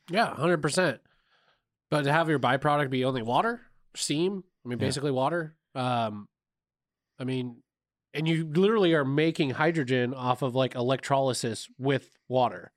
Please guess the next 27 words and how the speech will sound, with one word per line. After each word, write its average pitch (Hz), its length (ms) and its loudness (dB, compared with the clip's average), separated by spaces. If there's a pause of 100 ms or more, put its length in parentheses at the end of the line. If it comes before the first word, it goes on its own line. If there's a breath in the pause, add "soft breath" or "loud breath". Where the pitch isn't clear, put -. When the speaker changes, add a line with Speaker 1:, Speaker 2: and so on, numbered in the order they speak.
(120)
Speaker 2:
Well, 127 120 4
hydrogen 131 340 4
is, 123 380 0
and 127 100 2
it 113 100 2
is 113 260 2
the 120 120 2
Speaker 1:
It 120 40 2
Speaker 2:
most 120 300 0
Speaker 1:
is. 110 80 0
Speaker 2:
abundant 110 560 -2 (220)
element 107 420 0 (220)
in 127 140 -2
the 107 60 -2
universe. - 460 -6 (220)
Speaker 1:
Well, 139 120 -12
yeah. 160 180 -8 (720)
I - 40 -18
mean, 107 140 -18 (100)
two-thirds 143 360 -4
of - 20 -10
the 117 80 -8
planet's 147 320 -10
covered 120 300 -6
in 110 80 -10
water. 123 320 -12 (260)
Speaker 2:
Yeah. 123 120 -4